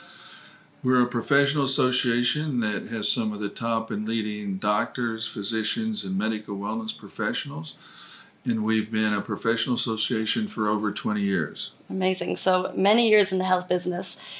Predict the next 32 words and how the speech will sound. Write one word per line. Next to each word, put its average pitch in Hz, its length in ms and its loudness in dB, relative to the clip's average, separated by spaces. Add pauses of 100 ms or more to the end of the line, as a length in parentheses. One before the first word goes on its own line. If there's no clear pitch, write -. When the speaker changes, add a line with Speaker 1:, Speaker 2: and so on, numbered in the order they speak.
(120)
Speaker 2:
Can 254 140 4
you 285 100 6
give 262 260 2
us 254 180 6
a 208 100 4
little 226 260 6
bit 226 100 4
of 220 140 0
background 185 420 4
about 180 180 2
the 180 140 4
M 190 220 4
W 185 340 2
A 175 240 2
and 175 140 -2
the - 120 2
F 180 160 0
H 180 200 -2
I? 175 180 2
What 190 200 0
exactly 196 420 0
are 170 240 4
they? 170 240 0
What 180 180 -4
do - 80 -6
they 190 140 0
do? 170 400 -2 (440)
A - 40 -2
little 185 120 4
bit 185 140 2
more 175 140 2
information. - 580 -6